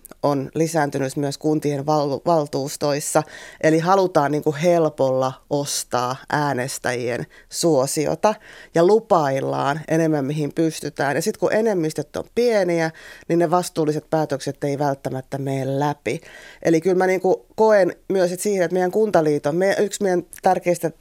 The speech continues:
tehtävistä on se, että me ei tarjota kunnille vain sitä, mitä ne haluaa, vaan sitä, mitä kunnat tarvitsee.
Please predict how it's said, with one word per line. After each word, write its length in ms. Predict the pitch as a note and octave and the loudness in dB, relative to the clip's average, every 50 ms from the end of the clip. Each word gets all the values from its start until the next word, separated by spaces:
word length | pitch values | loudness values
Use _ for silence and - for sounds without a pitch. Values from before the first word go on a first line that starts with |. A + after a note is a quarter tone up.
| - D3 - - - F#3 F3+ F3 - | -4 -4 -2 0 2 2 4 2 2
tehtävistä 440 | G3 G3 F3+ E3+ D#3 D3+ D3+ - E3 | -2 -2 -2 -4 -4 -4 -2 -2 0
on 60 | D#3+ | 0
se, 60 | F3 | 0
että 120 | E3 E3 F3 | 0 0 2
me 60 | F#3 | 2
ei 100 | F3+ E3+ | 2 2
tarjota 340 | G3+ F#3+ F#3 F3 D#3+ D#3+ D#3 - | 2 2 2 0 0 0 -4 -2
kunnille 420 | - F#3+ F3+ E3+ D#3+ D#3 D3+ C#3 | -2 0 2 2 2 2 2 2
vain 180 | D3 D3+ D3+ D#3 | 0 0 0 0
sitä, 240 | E3 E3 E3 D#3+ D#3 | -2 0 0 0 0
mitä 200 | D3 C3+ D3 C#3+ | 0 0 -2 -2
ne 80 | C#3 | -2
haluaa, 520 | D3 D#3 D#3+ E3+ F#3+ G3+ A3+ A#3+ B3 B3+ - - _ - | -2 0 0 0 0 2 0 0 0 -2 -4 -10 _ -2
vaan 140 | - E3 E3+ | 0 0 0
sitä, 200 | F3 - E3+ D#3 | 0 -2 -2 0
mitä 180 | D#3+ D#3+ D#3 | 0 -2 0
kunnat 360 | - E3+ D#3+ D3+ D3+ D3 - | 0 2 2 0 0 -2 0
tarvitsee. 800 | - D3+ C#3+ C#3+ A#2+ - - - - - - - - - - | 0 0 0 0 -2 -4 -6 -8 -8 -8 -6 -4 -4 -4 -4